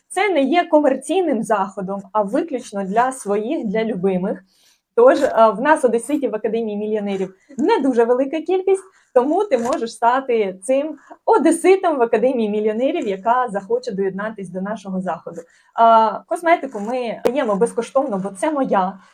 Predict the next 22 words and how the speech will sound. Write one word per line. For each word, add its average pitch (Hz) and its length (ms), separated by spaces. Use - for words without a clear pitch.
для 240 240
мене, 277 460
я 262 160
буду 262 280
користуватись. 269 840
А, 214 140
візажист, 330 800
а, 226 220
свої 247 440
послуги 269 580
також 277 360
буде 220 300
давати 214 540
без 247 460
оплати, 262 800
бо 233 300
це 330 180
для 233 180
неї 240 420
драйв, 269 720
спогади, 254 920
бо 220 360